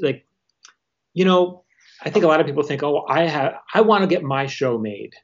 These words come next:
and I, I have a vision or my movie made," and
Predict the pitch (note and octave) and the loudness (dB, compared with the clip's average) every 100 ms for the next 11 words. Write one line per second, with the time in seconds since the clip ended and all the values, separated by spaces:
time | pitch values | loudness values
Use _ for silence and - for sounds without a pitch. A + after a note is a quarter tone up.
0 | _ _ _ _ B2+ B2+ A#2+ A#2 - C#3 | _ _ _ _ -2 0 0 -2 -2 -4
1 | - D#3+ F#3 D#3+ G3 F#3 D3 B2+ B2+ A#2+ | 0 2 2 2 4 2 2 -4 -2 0
2 | C3+ B2+ C#3+ D3 G#2 G#2+ A2 A#2+ _ _ | 0 0 0 0 -2 -6 -8 -12 _ _
3 | _ - _ _ - D3+ D3 C#3+ | _ -20 _ _ -8 -4 -4 -6